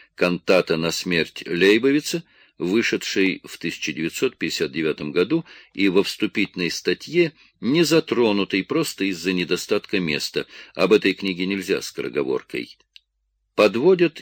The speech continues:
и читателя верующего, и атеиста к проблеме спасения. Не бессмертной человеческой души в загробном царстве,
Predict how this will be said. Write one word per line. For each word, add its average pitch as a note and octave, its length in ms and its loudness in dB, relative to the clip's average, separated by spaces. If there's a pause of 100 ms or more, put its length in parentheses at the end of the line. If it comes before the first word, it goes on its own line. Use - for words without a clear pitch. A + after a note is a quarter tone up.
и A#2+ 140 -4
читателя D#2 680 0
верующего, F#2+ 720 0
и B2+ 200 -4
атеиста D#2 800 -2 (320)
к - 180 -20
проблеме E2+ 500 -2
спасения. A#1 720 -10 (1400)
Не A2+ 200 4
бессмертной D#3 800 0
человеческой B2+ 680 2
души G#2+ 580 2
в D2+ 80 -4
загробном E2+ 600 2
царстве, D2 720 0